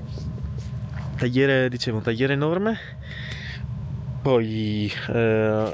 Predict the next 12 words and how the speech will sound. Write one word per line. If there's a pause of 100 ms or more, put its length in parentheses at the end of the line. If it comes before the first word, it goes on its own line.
le, (800)
i
canederli. (2000)
Canederli,
tagliatelle
al
ragù
di
lepre
e, (760)
e
birrette.